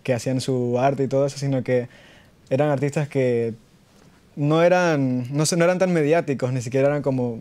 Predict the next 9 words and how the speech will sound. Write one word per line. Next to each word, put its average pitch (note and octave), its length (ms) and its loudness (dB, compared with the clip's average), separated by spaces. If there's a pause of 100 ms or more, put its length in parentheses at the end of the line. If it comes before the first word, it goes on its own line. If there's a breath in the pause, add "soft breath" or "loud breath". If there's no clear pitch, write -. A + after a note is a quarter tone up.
entre A#2+ 340 -4
comillas, B2 300 -2
famosos, C3+ 380 -4
sino A#2 220 -4
de A2+ 180 -4
que A2+ 240 -4 (400 loud breath)
los B2 160 2
conocía, C3 360 0
se-, C#3+ 140 0